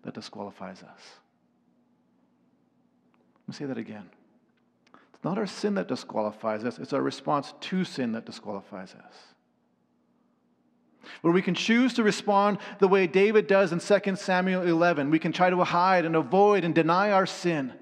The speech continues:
That disqualifies us. Or we can turn to Jesus. And he is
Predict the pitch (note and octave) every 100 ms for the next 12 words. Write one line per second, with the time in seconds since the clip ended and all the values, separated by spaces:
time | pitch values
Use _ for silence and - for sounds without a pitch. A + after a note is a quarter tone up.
0 | - F3+ - - - - F#3 F#3 F3 -
1 | C#3+ C3+ B2 - - - _ _ _ _
2 | _ _ _ _ _ _ _ _ _ _
3 | _ _ _ _ _ _ _ _ _ _
4 | _ _ _ _ _ _ _ - - D3+
5 | E3 E3 D#3 E3+ E3+ D3+ C#3 C#3+ - -
6 | - - - _ _ _ _ _ _ _
7 | _ _ _ _ _ _ _ _ - C3
8 | D#3+